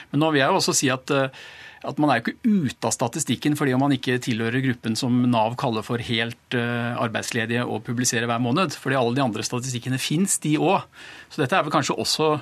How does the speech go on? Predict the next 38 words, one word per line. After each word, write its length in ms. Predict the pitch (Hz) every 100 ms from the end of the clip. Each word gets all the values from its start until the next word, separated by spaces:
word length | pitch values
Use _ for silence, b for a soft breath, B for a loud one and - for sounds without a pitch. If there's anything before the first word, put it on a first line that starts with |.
| -
eh, 240 | 143 139 139
håper 180 | 139 127
å 40 |
si, 100 | 131
noe 240 | 156 127 123
opp 100 | -
til 440 | - 120 123 123 120 -
pressen 400 | 160 139 - 180
og 100 | 165
de 100 | 139 117
som 120 | 135
følger 280 | 160 123 110
opp, 160 | 117 -
eh, 280 | 123 120 120
de 80 | 123
tallene 300 | 117 110 110
som 160 | 139 127
faktisk 340 | 113 - 127
publiserer, 460 | 131 135 147 139 165
hva 120 | 123
man 160 | 127 143
velger 240 | 127 113
å 80 | 120
fokusere 440 | 139 139 - 123
på. 140 | 120 202
Og 600 | - 208 - - - -
der 100 | 151
har 120 | 160
det 80 | 139
altså 160 | 123 135
vært 100 | 123
et 120 | 143
veldig 180 | 123 123
fokus 440 | - 123 - 147
på 120 | - 131
akkurat 300 | 113 123 131
disse 240 | 127 117
tallene. 320 | 113 101 147